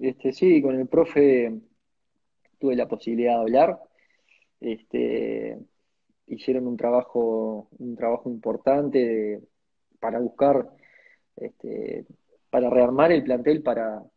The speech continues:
para lo que, para lo que se viene este año. Este, mm, si estoy aquí también es porque, es porque, bueno, eh, él, él así lo deseó, este, de la misma manera que el,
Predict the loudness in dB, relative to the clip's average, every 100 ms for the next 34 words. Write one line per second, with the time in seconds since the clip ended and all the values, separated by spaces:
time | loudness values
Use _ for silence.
0 | -14 -8 -6 -6 -6 -10 -10 -10 -6 -6
1 | -6 -6 -6 -4 -6 -4 -4 -4 -8 -12
2 | _ _ _ _ _ -12 -12 -10 -10 -8
3 | -10 -14 _ _ _ -20 -20 -18 -20 -20
4 | -18 -18 -18 -12 -6 0 4 4 4 4
5 | 4 4 0 -2 -4 -6 -6 -8 -6 -4
6 | -4 -4 -6 -10 -12 -10 -10 -4 -2 -2
7 | -6 _ -18 -16 -14 -16 -20 _ _ _
8 | _ _ -4 0 2 2 2 2 2 0
9 | 0 0 -2 2 4 4 2 -12 _ _
10 | _ -16 -16 -8 -4 -2 -2 -4 -6 -4
11 | -2 -2 -2 -6 -8